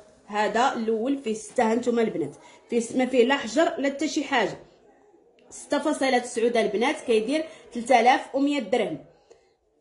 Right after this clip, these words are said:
اثنين وستين ألف ريال، تلتمية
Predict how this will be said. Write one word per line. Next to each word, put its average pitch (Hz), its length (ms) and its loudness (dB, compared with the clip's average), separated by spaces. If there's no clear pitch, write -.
اثنين 311 300 2
وستين 302 600 -2
ألف 277 220 0
ريال، 170 300 2
تلتمية 240 600 0